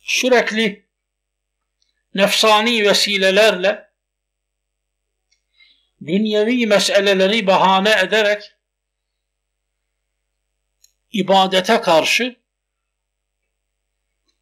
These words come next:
kolaylık arama çabaları,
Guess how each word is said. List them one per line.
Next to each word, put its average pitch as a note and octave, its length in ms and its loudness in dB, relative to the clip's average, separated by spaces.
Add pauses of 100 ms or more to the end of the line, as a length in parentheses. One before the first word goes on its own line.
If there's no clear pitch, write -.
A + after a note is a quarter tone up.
(400)
kolaylık F3 880 -2 (1000)
arama E3 460 -2
çabaları, D#3+ 800 0